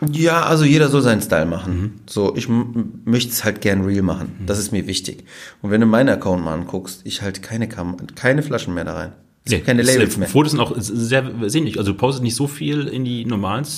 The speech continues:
Speaker 2: sondern eher News Stories halt immer
Speaker 1: Ja, ja,
Speaker 2: bei
Speaker 1: Stories
Speaker 2: dir.
Speaker 1: ist natürlich mein,
Speaker 2: Ja.
Speaker 1: äh, Tool da. Aber, ähm, ich halte keine Flaschen mehr in die Kamera.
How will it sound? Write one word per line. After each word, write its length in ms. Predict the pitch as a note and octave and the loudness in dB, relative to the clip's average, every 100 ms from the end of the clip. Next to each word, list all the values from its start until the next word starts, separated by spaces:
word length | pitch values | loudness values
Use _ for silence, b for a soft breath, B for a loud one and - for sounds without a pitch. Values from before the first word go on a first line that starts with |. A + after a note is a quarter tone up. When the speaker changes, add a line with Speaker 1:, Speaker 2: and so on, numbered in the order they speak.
| - | -4
Speaker 2:
sondern 360 | A#2 A#2+ A#2 | -2 0 0
eher 160 | A2 B2+ | 0 0
News 160 | C#3+ - | 0 0
Stories 360 | - F#2 E2+ | 0 2 4
halt 140 | F#3 D#3 | 4 4
immer 160 | C3 | 4
Speaker 1:
Ja, 100 | B2 | 4
ja, 100 | G#2 | 2
Speaker 2:
bei 60 | E2 | 0
Speaker 1:
Stories 320 | F#2 F#2+ F#2+ | 0 0 0
Speaker 2:
dir. 60 | F#2 | -2
Speaker 1:
ist 40 | |
natürlich 240 | - F#2 F2+ | -4 -6 -4
mein, 260 | E2+ E2+ | -4 -4
Speaker 2:
Ja. 320 | E2+ F2+ F2 D#2+ | -4 -4 -6 -6
Speaker 1:
äh, 60 | |
Tool 280 | - A2+ F2 | -6 -4 -2
da. 220 | D#2+ G2+ B B B B B | -4 -6 B B B B B
Aber, 600 | A2 A2 G#2+ G#2 F2+ G2+ G2 | 0 2 4 4 4 4 4
ähm, 240 | G2 G2 - | 2 0 -2
ich 200 | A#2 - | -4 -2
halte 200 | B2 B2 | -2 -2
keine 240 | A#2+ A2+ A2 | -4 -2 -2
Flaschen 380 | - D#3+ G2+ | -2 -2 -2
mehr 140 | F2 F2 | -2 -2
in 120 | F2 | -4
die 280 | F2 F2 E2+ | -4 -4 -4
Kamera. 440 | - C#3+ E2+ F2 | -2 -2 -2 -6